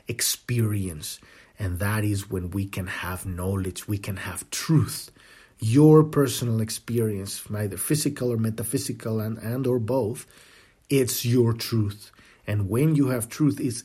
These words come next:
electromagnetic. This is embodied. This is vibrational truth. And this is what, this is what builds the future. These beacons that we become when we are awakening,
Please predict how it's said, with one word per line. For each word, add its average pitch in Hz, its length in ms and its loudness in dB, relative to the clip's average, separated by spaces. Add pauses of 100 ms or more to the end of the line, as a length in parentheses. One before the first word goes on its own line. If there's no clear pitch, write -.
electromagnetic. 135 920 0
This 113 180 -4
is - 160 -6 (100)
embodied. 135 920 2 (600)
This 123 240 4
is 123 120 4
vibrational 110 920 0
truth. - 420 -6
And 101 200 -4
this 113 220 -2
is 110 160 -4
what, 107 200 -2 (100)
this 139 380 2
is 143 120 0
what 117 300 -2
builds 123 360 4
the 113 100 -4
future. 165 580 0 (880)
These 113 280 2
beacons 120 600 0
that 107 240 -2
we 120 80 2
become 139 480 0
when 110 220 0
we 110 180 2
are 95 140 -2
awakening, 98 760 0